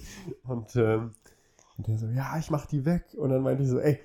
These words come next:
nimm die Hand da oben weg, sobald du die berührst, fliegt die mir auf den Schoß." Und dann ich schon die ganze Zeit so, guck ich mir Spinne an, guck ich wieder in, in, auf die Straße, guck ich mir Spinne an, sehe ich, dass ich zu nah an dem Gegenverkehr fahre, gucke ich die Spinne wieder an und, äh,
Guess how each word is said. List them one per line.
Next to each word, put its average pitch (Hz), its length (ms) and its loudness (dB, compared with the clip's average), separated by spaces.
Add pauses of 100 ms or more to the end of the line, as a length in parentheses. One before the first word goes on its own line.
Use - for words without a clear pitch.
(180)
nimm 139 120 2
die 139 100 4
Hand 165 160 4
da 131 100 4
oben 110 200 2
weg, 110 120 2
sobald 123 240 2
du 135 60 -4
die 127 60 0
berührst, 123 460 2
fliegt - 260 -6
die 165 40 2
mir 139 120 2
auf 127 80 2
den 135 80 -4
Schoß." 156 340 2
Und 107 140 -2
dann - 80 -18 (320)
ich - 80 -20
schon 90 160 -8
die 90 60 2
ganze 92 220 0
Zeit 95 220 0
so, 92 220 0 (800)
guck - 160 -2
ich 82 80 -6
mir 98 80 0
Spinne 101 320 2
an, 104 360 2
guck 117 160 0
ich 98 120 -6
wieder 107 180 6
in, 98 220 -2 (520)
in, - 120 -10
auf 98 100 -4
die 107 60 -4
Straße, 104 560 2
guck 110 120 0
ich 101 40 0
mir 107 80 0
Spinne 104 340 2
an, 107 220 2
sehe 107 140 4
ich, 107 60 2
dass 107 160 0
ich 101 240 -6 (460)
zu - 160 -4
nah 113 80 6
an 107 60 6
dem 113 100 2
Gegenverkehr 113 480 4
fahre, 117 320 8
gucke 123 160 2
ich 117 80 4
die - 60 -4
Spinne 123 320 4
wieder 113 160 6
an 117 240 -2
und, 107 300 -8
äh, 104 220 2